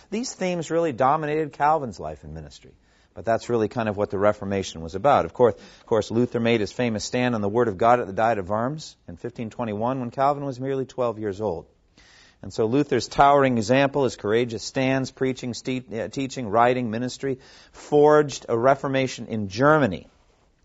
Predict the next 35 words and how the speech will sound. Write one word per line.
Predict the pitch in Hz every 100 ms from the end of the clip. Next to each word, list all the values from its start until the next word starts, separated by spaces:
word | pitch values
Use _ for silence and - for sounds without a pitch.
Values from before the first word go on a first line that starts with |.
| _ _ -
that | - 101
stood | - 123
as | 110 98
a |
beacon | 90 117 - 92
for | 98
other | 92
reformers. | 85 85 113 92 67 -
So | 113 101 - - -
he | - 165
was | 165 143
a, | 151 139 127
a | 131
German | 120 147 160 156
reformer, | 147 135 - 165 110 73 _ _ _ _ _ _ _ -
uh, | 113
but | 131
his | 131 139
ideas | 147 139 120 185 170 143
were | 160
getting | 147 151 143
disseminated. | 139 180 160 95 73 71 101
I |
mean, | 107 113
God | 123 156 180
had | 156 151
prepared | - 139 - 185 180 170
the | 156
continent | - 151 135 143
of | 143 113
Europe, | 120 127 131 _
Europe | - 123 131 -
for | - 120 123
a | 113 117
Reformation. | 117 117 113 120 135 -